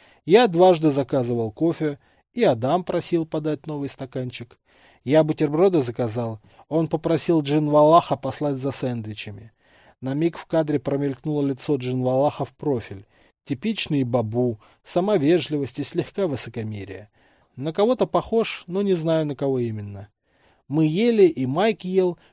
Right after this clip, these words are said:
причем иногда с полным ртом что-то неразборчиво шамкал. С точки зрения профессионала, офонареть. Я в расспросы пустился,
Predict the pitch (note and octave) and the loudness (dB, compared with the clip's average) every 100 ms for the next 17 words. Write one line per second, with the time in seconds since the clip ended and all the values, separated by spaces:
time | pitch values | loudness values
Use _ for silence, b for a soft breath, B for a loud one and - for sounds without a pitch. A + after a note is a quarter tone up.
0 | _ - B2 - G#3+ F#3+ D3 B2 C3+ D#4+ | _ -8 0 4 4 4 2 2 2 2
1 | - D#3 D#3+ D3+ C#3 A#2+ - G#3+ G3 - | 0 2 2 2 0 -2 0 0 0 -4
2 | F#3 G3+ F3 D3 B2 A2 C3+ - D3 C#3 | -2 0 0 0 -2 -2 -4 -4 -6 -4
3 | A2+ F#2+ - F#2+ - _ b b b b | -6 -8 -10 -14 -14 _ b b b b
4 | b b b _ - D#3+ D#3 D3 C3+ D#3 | b b b _ 0 2 2 -2 0 0
5 | D#3 D3 C#3+ D3 D3+ C3 D#3+ E3 G#3 A3+ | 0 -2 -2 -4 -2 -2 0 0 4 6
6 | G3+ F3 D#3+ - F#3 F3 E3+ C#3 G#2+ G#2 | 6 6 0 -2 -2 -2 -2 -2 -6 -12
7 | - _ _ _ _ _ _ A#2 C#3+ C3+ | -20 _ _ _ _ _ _ 0 2 2
8 | C#3 - E3 G3+ - C#3+ A#2 - C3+ A#2+ | 0 0 2 2 2 -4 -8 -6 -6 -6
9 | - G#2+ | -8 -10